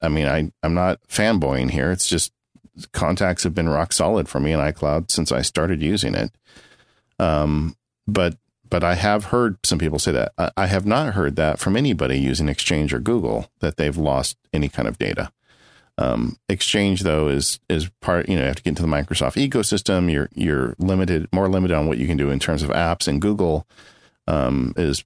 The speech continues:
is pretty rock solid. But I think, like Katie was saying, it really is best through the web interface, which is, um, which is dog, this is really ugly.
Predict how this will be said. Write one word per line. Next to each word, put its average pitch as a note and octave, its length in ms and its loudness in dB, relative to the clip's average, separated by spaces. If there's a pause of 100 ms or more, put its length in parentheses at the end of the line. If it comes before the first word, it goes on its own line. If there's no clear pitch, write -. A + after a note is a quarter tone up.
(100)
is E2 120 -2
pretty A#2 200 0
rock F2 260 2
solid. D2 340 0
But B1+ 120 -2
I C2+ 80 0
think, D#2+ 220 -2
like D2+ 220 -2
Katie C#2 260 -2
was B1 120 -2
saying, D#2 160 0
it C2+ 140 -2
really D#2 240 0
is B1+ 100 -4
best - 300 -4
through C#2 220 -2
the C2+ 100 -2
web F2+ 240 0
interface, D2 560 -2
which C2+ 220 -4
is, B1+ 220 -2
um, A1 320 -2 (420)
which - 180 -2
is D#2 80 -2
dog, B1+ 320 -2 (680)
this F2+ 200 0
is D#2 280 0
really A1+ 240 -2
ugly. - 380 -10